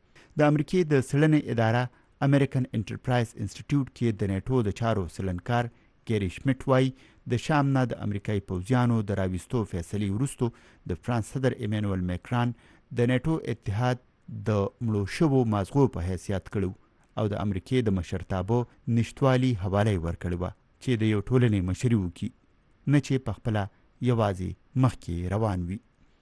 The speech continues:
د شام نه د امریکایي پوځیانو راوتو له کبله ترکیې په شمالي شام کې د کورد پېشمرګه ځواکونو خلاف پوځي عملیات شروع کړي. دغه ګام د فرانس صدر ایمانوئل میکران ډېر مایوسه کړو او د فرانس سفارتکارانو ویلو،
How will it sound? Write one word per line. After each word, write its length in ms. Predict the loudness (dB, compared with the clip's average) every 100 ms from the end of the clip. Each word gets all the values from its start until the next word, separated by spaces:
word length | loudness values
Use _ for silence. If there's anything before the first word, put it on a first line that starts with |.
| -20 -20 -4 2
د 120 | 4
شام 240 | 4 2 4
نه 80 | 4
د 100 | 4 2
امریکایي 340 | 2 0 0 0
پوځیانو 460 | 2 2 2 2 2
راوتو 360 | -2 0 2 2
له 60 | 0
کبله 300 | -2 -2 -2 _ _ -4
ترکیې 400 | -2 -2 -2 -2
په 140 | -4 -4
شمالي 360 | -2 0 -2 -2
شام 240 | 0 0 -2
کې 220 | -4 -2
د 100 | -4 -2
کورد 180 | -2 -2 -8
پېشمرګه 480 | -8 0 0 0 -2
ځواکونو 360 | -2 -2 -2 -6 -4
خلاف 320 | 0 0 -2 -14 -20 -20 -4
پوځي 280 | 0 2 0 -2 -4
عملیات 520 | -2 0 -2 -4 -6
شروع 200 | -4 -4 -4
کړي. 160 | -4 -6 -8 _ _ _ -4 0
دغه 160 | 2 2
ګام 240 | 0 0 0
د 100 | -4
فرانس 320 | -2 -4 -4
صدر 240 | -2 0 -2 -10 _ -4
ایمانوئل 380 | 2 2 2 0 -4
میکران 420 | -6 -4 -2 0 0
ډېر 180 | 0 -2
مایوسه 260 | -4 -6 -6
کړو 180 | -4 -6 -8 _ _ -12 -8
او 80 | -6
د 80 | -4 -2
فرانس 260 | -2 -4
سفارتکارانو 760 | -6 -4 -4 -4 -2 2 2 4
ویلو، 240 | 4 4